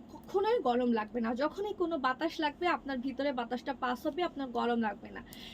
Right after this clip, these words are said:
যাদের বিশেষ করে ডায়াবেটিস আছে, তারা সকাল বিকাল হাঁটার জন্য এটা একটা এক নাম্বার হিসাবে, খিমার হিসাবে রাখতে পারেন, কারণ এগুলো পরে অনেক আরাম, অনেক আরাম।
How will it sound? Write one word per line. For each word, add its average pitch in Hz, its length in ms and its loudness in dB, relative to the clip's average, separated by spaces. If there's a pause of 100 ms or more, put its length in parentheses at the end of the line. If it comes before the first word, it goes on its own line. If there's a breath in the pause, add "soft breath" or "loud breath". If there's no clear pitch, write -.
(220 loud breath)
যাদের 302 360 6
বিশেষ 339 300 4
করে 381 140 4
ডায়াবেটিস 285 640 2
আছে, 349 240 0 (160)
তারা 294 300 4
সকাল 320 380 2
বিকাল 359 220 2
হাঁটার 311 360 2
জন্য 339 240 -2
এটা 320 200 2
একটা 359 320 -2
এক 285 160 -4 (120)
নাম্বার 339 400 4 (560 loud breath)
হিসাবে, 320 440 4
খিমার 311 320 6
হিসাবে 320 300 4
রাখতে 285 300 0
পারেন, 220 280 0
কারণ 277 280 4
এগুলো 294 320 4 (100)
পরে 302 240 4 (140)
অনেক 453 520 2
আরাম, 214 340 2
অনেক 427 380 0
আরাম। 269 220 0